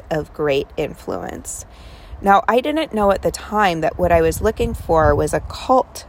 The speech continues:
knowledge. Um, and I started to find it there. And so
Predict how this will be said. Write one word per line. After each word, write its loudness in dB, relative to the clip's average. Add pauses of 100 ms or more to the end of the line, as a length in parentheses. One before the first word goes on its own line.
(120)
knowledge. 0 (1300)
Um, 4 (760)
and 6
I 6
started -4
to 0
find 0
it -4
there. -2 (500)
And 2
so 4